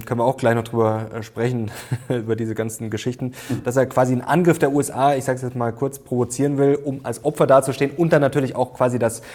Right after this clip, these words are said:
Speaker 1: Land, äh, wieder hinter sich zu bringen.
Speaker 2: Hm, nein, das macht keinen Sinn.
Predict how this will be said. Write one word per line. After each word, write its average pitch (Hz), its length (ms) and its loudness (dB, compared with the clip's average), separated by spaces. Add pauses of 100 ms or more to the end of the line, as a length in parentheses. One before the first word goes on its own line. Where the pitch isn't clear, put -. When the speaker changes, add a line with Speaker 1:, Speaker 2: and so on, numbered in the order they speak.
Speaker 1:
Land, 131 380 0
äh, 120 240 0
wieder 117 120 2
hinter 120 200 2
sich 95 160 -2
zu 90 100 -8
bringen. 85 260 -10 (1120)
Speaker 2:
Hm, 147 380 4
nein, 95 400 2
das 92 240 -4
macht 90 240 -8
keinen 82 180 -4
Sinn. 80 200 -10